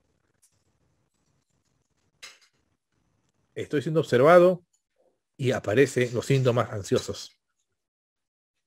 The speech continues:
No se olviden la fobia social, eventos sociales donde estoy siendo observado, donde estoy en, en un ambiente donde hay varias personas, ah, ahí puede aparecer eso. Y miedo a encontrarse en lugares donde puede ser difícilmente ayudado si le sucediera algo. ¿Cómo se llamaba eso?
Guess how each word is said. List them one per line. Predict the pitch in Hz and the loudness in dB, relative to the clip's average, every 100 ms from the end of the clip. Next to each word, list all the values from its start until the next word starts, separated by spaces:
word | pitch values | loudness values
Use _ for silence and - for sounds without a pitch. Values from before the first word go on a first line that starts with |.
| _ _ _ _ - | _ _ _ _ -6
No | 117 | -2
se | 127 | 2
olviden | 120 147 196 170 175 180 _ | 4 6 8 10 8 4 _
la | 123 101 | -6 -6
fobia | - 120 120 135 123 | -2 2 6 4 4
social, | 127 - 185 - _ | -2 2 0 0 _
eventos | 117 113 120 127 | -2 -2 0 -2
sociales | 123 - 180 147 | 0 4 4 4
donde | 110 107 | 0 -2
estoy | - 117 | -4 -2
siendo | 120 120 117 | 0 0 -2
observado, | - 110 135 170 | 0 4 6 6
donde | 120 104 | 6 2
estoy | 120 113 - | -2 -4 -4
en, | 117 113 | -6 -4
en | |
un | 113 120 | -4 -2
ambiente | 110 120 120 | 0 0 0
donde | 107 101 | 0 0
hay | |
varias | 101 107 - | 2 0 2
personas, | 101 123 143 - | 2 4 2 -2
ah, | - 101 - _ _ _ | -6 -6 -8 _ _ _
ahí | - - | -6 -2
puede | 107 | 0
aparecer | 113 113 170 | 2 6 6
eso. | 147 - - - - - | 4 -2 -12 -20 -12 2
Y | 175 | 4
miedo | 180 220 214 185 | 8 12 12 12
a | 156 | 8
encontrarse | 147 156 147 147 190 190 - 147 | 6 4 2 4 6 6 4 0
en | 139 | 0
lugares | 139 175 180 | 2 4 4
donde | 156 127 | 2 -2
puede | 127 170 | -4 -2
ser | 160 | 0
difícilmente | 160 139 143 156 160 156 | 0 -2 -2 -2 0 2
ayudado | 120 123 156 156 | 4 6 6 6
si | 135 | 2
le | 123 | 0
sucediera | 123 127 151 160 | 0 2 6 6
algo. | 160 123 | 6 6
¿Cómo | 170 190 | 6 4
se | - | 4
llamaba | 160 175 185 | 4 6 6
eso? | 190 254 - | 6 4 2